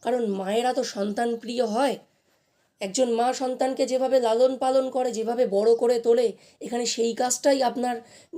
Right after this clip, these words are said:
অন্য জায়গায় গিয়ে করে আসতে হচ্ছে। খুব ভালো, আমি আপনাদেরকে ওয়েলকাম জানাবো, আপনারা সবাই এই কাজকর্মে আসুন। বিশেষ করে মায়েদেরকে অনুরোধ জানাবো, আপনারা অবশ্যই এই পরীক্ষার জন্য ভালোভাবে পড়াশোনা করুন, খুব ভালো পরীক্ষা।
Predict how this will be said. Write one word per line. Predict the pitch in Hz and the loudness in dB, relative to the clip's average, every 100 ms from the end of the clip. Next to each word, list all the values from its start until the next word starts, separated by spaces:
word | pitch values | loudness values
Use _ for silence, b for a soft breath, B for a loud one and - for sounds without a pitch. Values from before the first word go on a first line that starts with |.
| 220 _ _ _ _ _ _ _ _ _ | -14 _ _ _ _ _ _ _ _ _
অন্য | 247 262 277 | -4 2 2
জায়গায় | 240 233 240 | 2 0 -2
গিয়ে | 214 240 | -4 -10
করে | 240 214 202 | -6 -2 -2
আসতে | 196 - | -2 -6
হচ্ছে। | 190 190 208 | -8 -6 -8
খুব | - 277 - | -2 -2 -2
ভালো, | 180 156 156 - b b b b | -2 -2 -2 -8 b b b b
আমি | 214 269 | 2 4
আপনাদেরকে | 285 233 285 294 285 311 - | 2 2 2 2 -2 -4 -2
ওয়েলকাম | 247 294 285 269 226 | -4 -2 -2 -2 0
জানাবো, | 196 180 160 156 _ _ _ - | -2 -4 -8 -12 _ _ _ -14
আপনারা | 190 214 247 277 | -8 -4 -2 -2
সবাই | 247 240 269 | -2 0 2
এই | 233 226 | 0 0
কাজকর্মে | 220 202 233 226 208 | -4 -2 -4 -2 -2
আসুন। | 202 233 180 b b b b | -4 -6 -10 b b b b
বিশেষ | 202 202 285 - | -6 -4 -2 0
করে | 254 247 | 2 2
মায়েদেরকে | 220 233 240 202 | 2 0 0 -2
অনুরোধ | 208 202 214 202 | -4 -2 -4 -4
জানাবো, | 220 220 214 | -6 -2 -4
আপনারা | 202 220 | -4 -6
অবশ্যই | 196 254 - 294 285 277 B B B | -4 -4 -2 0 0 -2 B B B
এই | 254 | -4
পরীক্ষার | - 233 - 269 | 2 0 0 -4
জন্য | 240 262 | -2 -2
ভালোভাবে | 254 226 226 240 | -2 0 0 -2
পড়াশোনা | 214 214 220 247 233 | -4 -4 -2 -4 -4
করুন, | 233 233 254 | 0 0 0
খুব | - 320 | -2 -2
ভালো | 196 190 196 | 0 0 0
পরীক্ষা। | 202 202 - | -4 -6 -16